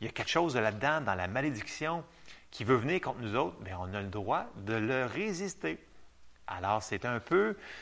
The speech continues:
c'est laissé entre nos mains. Puis même dans l'Ancien Testament, qui est notre image, l'ombre des choses à venir qu'on avait vues la semaine dernière, Dieu avait dit, «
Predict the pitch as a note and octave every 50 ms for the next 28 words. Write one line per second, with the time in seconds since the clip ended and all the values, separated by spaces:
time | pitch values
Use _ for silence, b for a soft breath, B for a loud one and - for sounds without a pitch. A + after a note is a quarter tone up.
0 | B B B B B B B B B B B - - - - - - - - F#3
1 | B2+ B2+ B2 - - F#3 F3+ E3+ D3+ - - C#3 C3+ C3+ C3+ C3+ D#3+ F#3+ F3+ A#2+
2 | B2 A#2+ C#3 F3 G#3 A#3 A#3 G3 D#3+ C#3+ C#3 C#3+ C3 C#3+ E3 D3 C#3+ B2+ - -
3 | C3 C3 D#3 G3+ A3 A3 G#3 F3+ - - - A#2+ F#2+ - - - - - A2 G2
4 | F#2+ F#2+ F2+ - - - B1+ - - _ _ - - - B2 A#2 A2+ A2+ C#3 D#3
5 | F#3+ - B2 G2+ F#2+ G#2 G#2+ C#3+ F3+ G3 D3+ B2+ A#2 G#2+ A2 G2+ - C#3+ D#3 D#3
6 | B2 A2+ G2 F#2+ F#2+ F#2+ A#2+ E3+ F#3 F3+ D#3 - G#2 G2 F#2 F#2 F2+ G2 G2+ F#2
7 | F#2+ A#2+ C#3+ D#3 C3+ B B B B B B - F#2+ - - G#2+ G#2+ G2+ G2 F#2+
8 | F#2+ G#2+ D3 E3+ F#3 F#3+ F3 C#3+ A2+ B B B B B B B B B _ _
9 | _ _ - - A2 F#2+ A#2 F3 G3 F3 C3 G#2+ A2 G#2 G2+ G2 A#2 D3+ F3+ F#3+